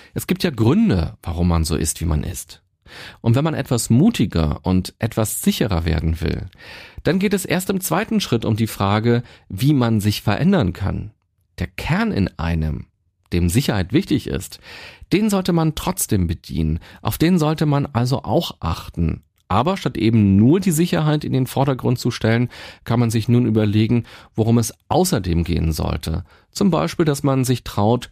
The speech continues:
Chancen zu ergreifen, dass man mehr auf seine anderen Bedürfnisse achtet, dass man innerlich wächst, dass man ein selbstbestimmtes Leben führt.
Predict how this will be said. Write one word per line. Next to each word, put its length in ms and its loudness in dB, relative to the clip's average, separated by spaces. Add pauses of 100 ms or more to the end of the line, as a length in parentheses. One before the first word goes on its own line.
(140)
Chancen 600 0
zu 120 -4
ergreifen, 680 -4
dass 160 -4
man 220 4
mehr 180 2
auf 160 -4
seine 320 -2
anderen 500 2
Bedürfnisse 680 -2
achtet, 400 -4 (440)
dass 120 -6
man 220 0
innerlich 480 2
wächst, 400 -4 (320)
dass 180 -4
man 320 2
ein 240 2
selbstbestimmtes 880 0
Leben 280 2
führt. 520 -8